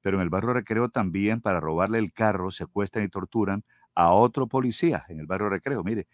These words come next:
ni la policía se salva. Para robarle el carro secuestran y torturan a un policía en el barrio Recreo. Esto fue ayer.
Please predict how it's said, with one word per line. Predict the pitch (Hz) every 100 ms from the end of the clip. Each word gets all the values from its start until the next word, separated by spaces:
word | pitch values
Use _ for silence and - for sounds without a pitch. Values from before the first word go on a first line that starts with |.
| _ -
ni | 92
la | 90
policía | - 92 82 - 107
se | - 82
salva. | - 85 73 64 _ _ _ _ _
Para | 101 101
robarle | 104 107 120 131
el | 120
carro | - 120 113 117 - _ _
secuestran | - - 90 117 117 120 110
y |
torturan | 95 92 - 113 104 110
a | 101
un | 101 101
policía | 110 98 - 110 101
en | 87
el |
barrio | 76 98 101
Recreo. | 92 82 127 110 - _ _ _ _ _ _ _
Esto | 90 104
fue | 101 107
ayer. | 87 117 107